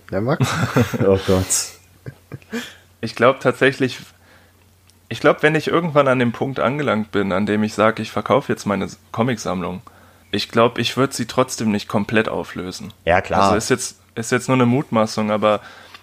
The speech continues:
Speaker 3: zum Beispiel besagtes Comic von, äh, Ryan Azzarello signiert, das würde ich einfach nicht abgeben, einfach weil's für mich einen zu hohen, äh, persönlichen Wert hat.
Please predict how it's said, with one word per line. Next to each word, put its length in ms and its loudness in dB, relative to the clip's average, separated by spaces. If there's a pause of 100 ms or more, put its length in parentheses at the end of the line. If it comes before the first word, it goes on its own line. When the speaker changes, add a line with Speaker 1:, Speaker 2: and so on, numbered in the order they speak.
(280)
Speaker 3:
zum 160 0
Beispiel 280 4
besagtes 560 0
Comic 360 2
von, 480 2
äh, 20 0
Ryan 1040 0
Azzarello 460 2
signiert, 560 -4
das 220 -8
würde 140 -2
ich 120 -4
einfach 180 -2
nicht 180 0
abgeben, 400 -2
einfach 300 -8
weil's 180 -2
für 80 -2
mich 160 2
einen 60 -2
zu 220 -2
hohen, 500 4
äh, 300 -2
persönlichen 560 -2
Wert 240 2
hat. 200 -10